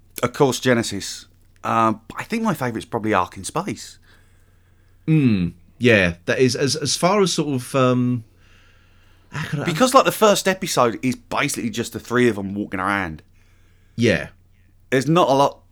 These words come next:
Speaker 1: going on, really, and it's just a, a great way to, to introduce them as a tardis team and, and just, just to see the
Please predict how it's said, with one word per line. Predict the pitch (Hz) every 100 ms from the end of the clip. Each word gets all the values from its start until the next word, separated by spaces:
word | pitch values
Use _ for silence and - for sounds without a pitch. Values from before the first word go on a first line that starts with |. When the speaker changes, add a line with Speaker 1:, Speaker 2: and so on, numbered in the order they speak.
| -
Speaker 1:
going | 117 113
on, | 123 123 101
really, | 85 90 104
and | 120
it's | 123 -
just | - 135 -
a, | 117 -
a |
great | 110 - 147 147
way | 135 127 120
to, | - 113 107 - _ _ _ _ -
to | -
introduce | 123 113 101 120 113
them | 113
as | 104
a |
tardis | 104 107 92 -
team | 92 87 82
and, | 90 80
and | 104
just, | - -
just | - -
to |
see | - 147 120
the | 113